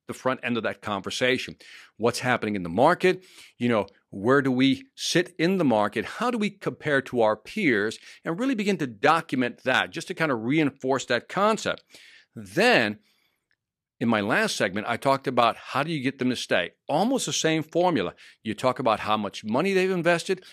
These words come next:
how much progress they've made, and pretty much it's pretty much the same as you'll find out there. So that second component still fits in. But you're documenting at a high level the results and what's happening in the market. Now you're convincing them to stay by saying, "Hey, look how much money, effort,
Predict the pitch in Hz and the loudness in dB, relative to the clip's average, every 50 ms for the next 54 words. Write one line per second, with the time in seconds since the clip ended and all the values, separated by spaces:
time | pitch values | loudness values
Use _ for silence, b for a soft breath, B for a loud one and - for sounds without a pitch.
0 | B B _ - 110 123 139 120 - - - _ - - 139 175 208 226 220 220 | B B _ -8 -6 -6 -6 -8 -10 -12 -16 _ 0 2 4 4 4 4 2 0
1 | 196 - - 160 139 117 110 104 101 131 185 214 233 240 233 - - 226 220 175 | 0 2 2 2 2 2 2 0 0 0 -2 -2 -4 -4 -4 -4 -2 -2 -2 0
2 | 175 175 165 - 156 139 - - - 175 151 135 147 139 - - 127 - - 135 | 0 0 0 0 -4 -6 -6 -6 -6 -4 -2 0 0 -2 -2 -4 -6 -4 -2 0
3 | 131 123 117 104 110 113 110 - - 110 107 107 107 110 104 101 - - 151 113 | 0 0 -2 -2 -2 -4 -4 -2 0 0 0 2 2 0 0 0 2 2 2 2
4 | 87 B B B B B - - 117 107 107 139 180 185 - - 190 - 196 170 | 2 B B B B B -8 -6 -4 0 2 2 0 0 0 -4 -4 -2 -4 -6
5 | - 143 127 - 127 127 123 131 127 - - - - 131 123 117 - - 123 117 | -6 -10 -8 -4 -4 -4 -2 -4 -6 -8 -8 -2 0 0 0 -2 -2 -4 -4 -4
6 | - - 139 117 95 87 82 B B B B B B B _ - 104 - 110 98 | -2 -2 -2 -2 -2 -4 -8 B B B B B B B _ -10 -8 -6 -6 -8
7 | 82 - - 127 147 165 - - 170 165 165 156 127 120 127 117 - - 160 180 | -6 -2 0 2 2 2 0 -2 -2 -2 0 0 0 -2 -2 -2 -2 0 0 2
8 | 175 143 135 139 135 113 92 107 87 98 92 - - 156 196 196 - 113 101 98 | 2 0 0 0 -2 -4 -4 -6 -6 -8 -4 0 0 2 2 0 -2 -6 -6 -6
9 | 107 - - 110 107 - 107 101 95 101 117 151 185 202 - 208 190 b b b | -6 -4 -2 -2 -2 -2 -4 -6 -4 0 2 2 2 2 0 -4 -6 b b b
10 | b b b b b b - 110 117 135 175 208 196 170 - - 131 127 120 143 | b b b b b b -6 -2 0 0 0 0 0 -2 -4 -4 -4 -2 -2 -2
11 | 139 - 135 131 120 123 117 113 - 117 - - - - 208 196 185 185 185 160 | -2 -2 -2 0 2 2 0 0 -2 -6 -8 -4 0 4 4 6 6 4 4 2
12 | 127 120 - - 143 135 120 160 156 117 98 110 123 - - 147 165 139 - - | 2 0 0 0 -2 0 2 2 0 0 0 0 -2 -4 -4 -4 -4 -4 -4 -4
13 | - 113 135 156 175 175 175 165 _ _ 147 147 - - 139 135 | -2 0 0 2 0 0 -2 -4 _ _ -2 -2 0 0 -2 -4